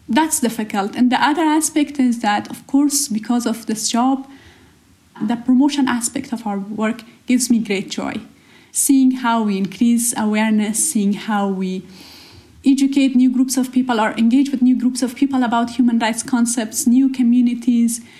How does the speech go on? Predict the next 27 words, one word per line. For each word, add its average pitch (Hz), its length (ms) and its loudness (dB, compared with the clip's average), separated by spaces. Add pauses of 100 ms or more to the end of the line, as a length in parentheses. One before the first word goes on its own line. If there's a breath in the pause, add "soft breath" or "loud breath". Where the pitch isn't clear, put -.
(220 loud breath)
new 262 140 6
segments. 233 760 0 (1200 soft breath)
Parts 330 260 2
of 277 100 0
our 269 120 2
work 277 240 0
that 233 160 -4
also 247 300 0
relate 233 340 0
to 226 80 0
monitoring 240 560 2 (180)
g-, 214 160 -2
gives 233 280 0
me 226 140 2
joy 220 300 0
because 208 500 -4
I 220 140 -4
see 247 580 0 (340 loud breath)
actually 240 440 0
how 220 300 -2
our 208 160 0
monitoring 220 580 0
acts 214 340 -4
as 220 80 -2
a 196 60 -4
prevention. 240 840 0
So 185 320 -6